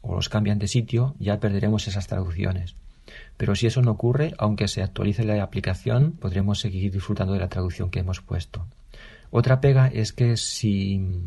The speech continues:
estas etiquetas que ponemos tan solo son accesibles a VoiceOver, es decir, que si somos personas con baja visión, que tan solo empleamos VoiceOver, pues, para leer así textos largos,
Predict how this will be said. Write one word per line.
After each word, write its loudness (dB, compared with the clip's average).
estas 4
etiquetas 2
que 0
ponemos 2
tan 0
solo 2
son 0
accesibles -2
a -2
VoiceOver, -2
es 2
decir, 2
que -2
si -2
somos 2
personas 2
con 0
baja -2
visión, 0
que 0
tan 0
solo 4
empleamos 2
VoiceOver, 2
pues, -6
para -4
leer -2
así -4
textos -6
largos, -2